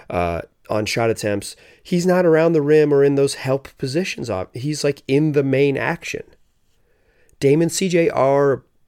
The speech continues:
people who compete on defense for the most part. Not always. They have their nights when they don't compete.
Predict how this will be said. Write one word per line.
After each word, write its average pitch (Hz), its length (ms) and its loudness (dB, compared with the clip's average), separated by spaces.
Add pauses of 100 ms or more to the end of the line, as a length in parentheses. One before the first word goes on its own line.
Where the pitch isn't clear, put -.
(640)
people 175 300 -4
who 175 140 0
compete 170 600 -10 (240)
on 139 160 -2
defense 147 420 -2
for - 120 -8
the 143 60 -4
most 147 260 0
part. 156 180 -2
Not 269 180 0
always. 117 420 0
They 151 120 2
have 160 160 0
their 117 140 0
nights 104 280 -4
when 101 100 -4
they 98 80 -4
don't 101 200 -4
compete. 101 420 -10